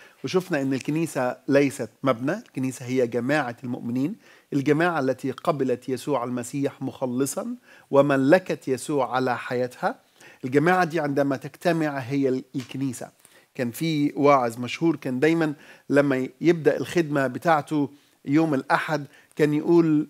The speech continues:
لل-، للحضور: "بشكركم لأنكم أتيتم بالكنيسة إلى هذا المكان." يعني المكان نفسه في حد ذاته، الأربع حيطان مش هي الكنيسة، لكن المؤمنين جسد يسوع المسيح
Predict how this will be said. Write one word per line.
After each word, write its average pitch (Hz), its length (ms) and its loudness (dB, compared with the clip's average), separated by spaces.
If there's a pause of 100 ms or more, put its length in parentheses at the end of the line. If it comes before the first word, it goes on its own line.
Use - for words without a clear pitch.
لل-، 127 440 2
للحضور: 143 680 0 (280)
"بشكركم 175 960 0 (120)
لأنكم 147 600 2 (140)
أتيتم 180 680 0
بالكنيسة 170 760 2
إلى 147 280 2
هذا 139 280 2
المكان." 123 380 -6 (320)
يعني 123 200 -2
المكان 196 600 2
نفسه 175 360 -2
في 131 100 -12
حد 180 260 0
ذاته، 208 500 0 (320)
الأربع 190 440 4
حيطان 240 520 0 (360)
مش 165 300 0
هي 185 100 6
الكنيسة، 160 540 0
لكن 147 340 0
المؤمنين 165 880 2
جسد 160 360 0
يسوع 165 340 0
المسيح 156 440 -4